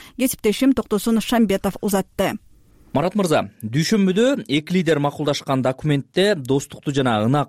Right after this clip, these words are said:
Speaker 2: коңшулукту сактоо үчүн эки өлкө ортосундагы мамилелерди ыраттуу өнүктүрүү зарыл деп белгиленди. Бирок иш жүзүндө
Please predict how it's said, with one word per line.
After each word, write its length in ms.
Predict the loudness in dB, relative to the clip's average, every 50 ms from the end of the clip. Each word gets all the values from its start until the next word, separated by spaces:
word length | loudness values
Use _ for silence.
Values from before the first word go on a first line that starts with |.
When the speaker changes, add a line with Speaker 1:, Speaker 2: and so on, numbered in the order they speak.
| -6 -4
Speaker 2:
коңшулукту 540 | -2 -2 0 0 -2 -6 -6 -4 -4 -4 -2
сактоо 420 | -2 -4 -4 -4 0 0 2 2
үчүн 380 | 2 0 -2 -2 -2 0 0 -2
эки 160 | -2 -2 -4
өлкө 200 | -4 -2 -2 -4
ортосундагы 500 | -2 -2 -4 -2 0 -2 0 0 0 2
мамилелерди 520 | 2 2 2 2 2 2 2 0 0 0 0
ыраттуу 440 | 2 0 0 -2 _ -2 0 2 2
өнүктүрүү 540 | 0 -2 -4 -2 0 2 2 2 2 0 -4 _ _ _ -8
зарыл 360 | -4 -2 0 0 0 0 -2
деп 160 | -4 -4 -4
белгиленди. 520 | -6 -4 -2 0 0 0 0 0 -2 -2 -2 _ _ _ -20 -20 -20 -20 -20 -20 -20 -20 -20 -20 -20 -20 _ -18 -4 0
Бирок 200 | 0 0 2 0
иш 160 | -2 -2 0 -2
жүзүндө 500 | -2 0 2 2 2 4 4 6 6 4